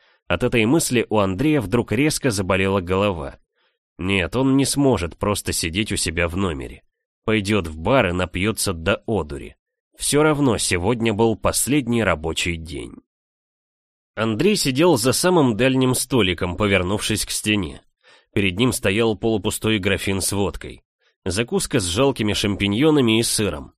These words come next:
Он так будет скучать по прекрасным швейцарским ресторанчикам. Хотя нет, он не прочь осесть в Москве. Только растерял все связи за то время, пока жил за границей. Он, не мигая, глядел в стену.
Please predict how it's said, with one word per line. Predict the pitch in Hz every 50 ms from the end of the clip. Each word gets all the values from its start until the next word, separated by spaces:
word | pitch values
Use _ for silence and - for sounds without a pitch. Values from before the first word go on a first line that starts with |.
| _ _ _ _ -
Он | - 139 135 117
так | - 135 143 135 123
будет | 101 120 135 123 131 -
скучать | - - - 107 98 - - 135 143 135 - -
по | - 95
прекрасным | - - 90 80 - 98 110 107 - 107 98 95
швейцарским | - - 98 90 - - - 95 92 - - - 95 92
ресторанчикам. | 92 87 - - 113 110 110 101 87 80 78 - - - - - - - _ _ _ - - _ _
Хотя | - 139 127 - 170
нет, | 156 147 120 92 80 -
он | 107 107 101 98 101
не | 107 101
прочь | 85 117 135 135 113 - -
осесть | 92 82 - - 98 95 92 - - 90
в | 85
Москве. | 92 98 101 - - - 82 76 69 - _ _ _ _ _ _ _ _ -
Только | - 165 156 - 160
растерял | 139 131 - - - 143 143 160 165 143 113
все | - - - 110 104 87
связи | - - 101 113 117 95 101
за | 95 87 95
то | 85 98 92
время, | 85 92 110 113 107 92
пока | - 95 87 101 92
жил | - 98 101 98 95
за | 85 95 90
границей. | 90 98 101 101 101 90 73 - - - 87 80 _ _ _ _ _ _ _ _ _ _ _ _ _
Он, | - 139 143 135 127
не | 123 117
мигая, | 113 107 101 95 107 147 160 151 135
глядел | 113 117 117 110 92 101 113 117 117
в | -
стену. | - - - - 123 117 92 76 67 53 -